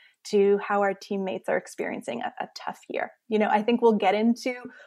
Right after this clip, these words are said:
what's a remote first workforce <laughs> after the pandemic ends, because we, we certainly, we've doubled down on our commitment to being remote first, and, uh, we want our employees to have flexibility to live where they want and, and work however they're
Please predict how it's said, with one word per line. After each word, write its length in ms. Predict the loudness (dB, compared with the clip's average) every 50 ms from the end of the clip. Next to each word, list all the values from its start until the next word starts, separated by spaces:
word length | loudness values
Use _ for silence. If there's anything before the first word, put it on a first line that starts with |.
| -4 0
what's 220 | 0 2 4 4
a 60 | 4
remote 400 | 4 4 2 2 0 -4 -6 -8
first 380 | -4 -2 -2 -2 -2 -4 -12 -18 -14 -8
workforce 500 | -8 -8 -8 -6 -2 0 2 2 2 0 -2
<laughs> 40 | -4
after 340 | -4 -4 -2 0 2 2 2
the 100 | 2 0
pandemic 560 | -2 -4 -2 0 0 0 0 0 -4 -6 -6 -6
ends, 300 | -6 -2 0 0 0 0
because 300 | -2 -8 -6 -6 -6 -4
we, 200 | -4 -4 -6 -6 _ -20 -20 -12 _ -4
we 100 | -4 -2
certainly, 420 | -2 -2 -2 -2 -2 -2 -2 -2
we've 220 | 0 -2 -2 0
doubled 340 | 0 0 0 2 0 0 2
down 160 | 0 0 0
on 100 | 0 0
our 120 | -2 -4 -4 -6
commitment 380 | -6 -6 -4 -4 -6 -6 -6
to 120 | -6 -8 -6
being 200 | -4 -4 -4 -4
remote 340 | -4 -4 -4 -4 -6 -8
first, 360 | -6 -6 -4 -4 -6 -8 -10 -10
and, 180 | -10 -10 -10 -14 _ -20 -20 -20 -20 _ _ -20 -20 _ _ _ -12 -12 -10 -8 -6 -4
uh, 80 | -4 -2
we 140 | -2 -2 0
want 160 | 0 0 0
our 100 | 0 -2
employees 340 | -4 -6 -4 -2 -2 -2 -4
to 60 | -8
have 160 | -12 -12 -10
flexibility 640 | -10 -10 -10 -8 -6 -2 0 2 4 4 4 2 0
to 160 | -2 -6 -10 -8
live 280 | -4 -2 -2 -2 -2
where 140 | -2 -4 -4
they 140 | -6 -8 -10
want 280 | -10 -10 -12 -10 -8
and, 160 | -8 -8 -10 -10 _ _ -20 _ _
and 140 | -6 -4 0
work 280 | 0 0 0 -2 -6 _ _ -18
however 440 | -14 -8 -4 -2 0 0 0 0 -2
they're 200 | -2 -2 -4 -4